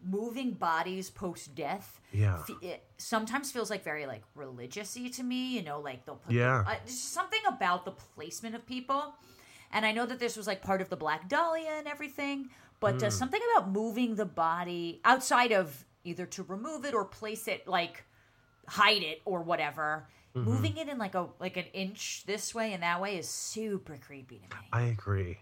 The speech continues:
Speaker 2: I mean, yeah, it's very unsettling.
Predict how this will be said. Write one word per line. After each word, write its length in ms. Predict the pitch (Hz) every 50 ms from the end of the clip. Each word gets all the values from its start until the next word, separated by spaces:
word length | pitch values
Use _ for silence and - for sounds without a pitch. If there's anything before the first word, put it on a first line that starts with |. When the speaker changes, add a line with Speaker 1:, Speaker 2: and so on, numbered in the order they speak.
| - -
Speaker 2:
I 100 | 117 120
mean, 540 | 120 117 117 113 107 107 104 104 98 95 98 98 - - 101
yeah, 220 | 98 85 80 82 -
it's 220 | - 101 - - -
very 260 | 113 113 107 107 101
unsettling. 720 | 95 90 90 - - 90 82 80 76 71 69 78 76